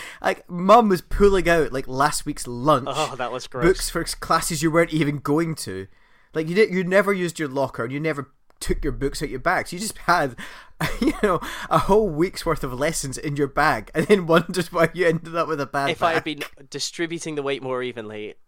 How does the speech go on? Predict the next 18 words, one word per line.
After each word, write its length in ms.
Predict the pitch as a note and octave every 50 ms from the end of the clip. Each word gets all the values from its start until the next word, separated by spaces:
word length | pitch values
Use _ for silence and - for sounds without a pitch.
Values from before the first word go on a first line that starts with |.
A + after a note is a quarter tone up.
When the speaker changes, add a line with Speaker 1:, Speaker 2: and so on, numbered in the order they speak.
| - - -
Speaker 2:
I, 220 | - A#2 A2+ A#2 A2 - - -
it 320 | - A#2 E2 C#3 C#3 B2
might 120 | C#3 C3
have 100 | - C3+
been 100 | C#3 D#3 D3
a, 80 | C#3+ - - _ - -
a 80 | D#3+
neck 360 | D#3+ D#3+ E3+ F#3 G3 - - D3
issue 260 | C3 - - A#2+ G#2
or 80 | A2
a 40 | A2+
shoulder 400 | - - - D#3 E3 E3 D3 A2+ G#2+
issue 240 | G#2 - - A2
at 100 | G#2 -
least, 320 | - A2 F#2+ F#2+ - - -
you 60 | A#2 A2+
know? 280 | A2+ C3 D3+ E3 D#3+ - -
It's, 360 | C3 B2 - - - - -